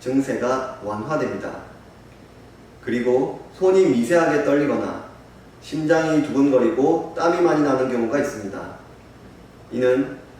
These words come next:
당귀환의 효과 중 하나인 운동을 한 듯한 효과로 매우 자연스러운 증상이니 걱정하지 않으셔도 됩니다. 불면증이 생긴 경우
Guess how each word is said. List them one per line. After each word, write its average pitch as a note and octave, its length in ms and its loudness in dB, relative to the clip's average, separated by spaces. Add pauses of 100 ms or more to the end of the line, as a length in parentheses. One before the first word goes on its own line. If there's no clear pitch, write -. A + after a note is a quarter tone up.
(100)
당귀환의 C3+ 540 2
효과 C3 200 0
중 A#2+ 200 -4
하나인 B2 440 -2 (640)
운동을 E3 480 4
한 D3 160 2
듯한 C#3 360 -2
효과로 A#2+ 600 -6 (520)
매우 E3 380 4
자연스러운 D#3 760 2
증상이니 A2+ 640 -4 (320)
걱정하지 A2 500 -6
않으셔도 A#2 400 -6
됩니다. - 380 -10 (2500)
불면증이 D#3+ 560 4
생긴 D3+ 340 0
경우 G2+ 320 -6